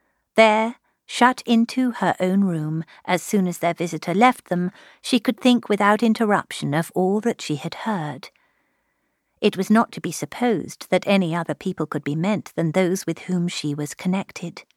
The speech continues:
There could not exist in the world two men over whom Mister Darcy could have such boundless influence. That he had been concerned in the measures taken to separate Mister Bingley and Jane she had never doubted,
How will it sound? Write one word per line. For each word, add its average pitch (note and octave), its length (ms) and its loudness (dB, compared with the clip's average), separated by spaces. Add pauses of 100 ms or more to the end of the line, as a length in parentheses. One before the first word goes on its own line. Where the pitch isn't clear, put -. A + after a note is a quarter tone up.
(580)
There A#3+ 140 8
could B3 300 4
not F#3 400 0
exist G3+ 480 -2
in E3+ 120 0
the E3 100 -2
world E3 400 0 (140)
two A#3 360 4
men D3+ 400 -2 (300)
over F#3 260 4
whom F3 280 0
Mister E3 280 -2
Darcy D#3 500 0
could - 200 -6
have E3 220 2
such - 380 -4
boundless D#3+ 560 0
influence. F3+ 800 -4 (420)
That C4+ 160 6
he D4 160 4
had C4+ 140 4
been D4+ 200 2
concerned A#3 560 2
in E3 140 -2
the D3+ 60 -2
measures F3+ 480 0
taken F#3 400 -4
to D#3 120 -2
separate E3+ 600 -2
Mister F#3 280 -2
Bingley E3+ 400 -2
and D#3 200 -4
Jane C#4 360 2
she - 140 -6
had D#3+ 180 -4
never F3+ 200 -2
doubted, A#3 540 -2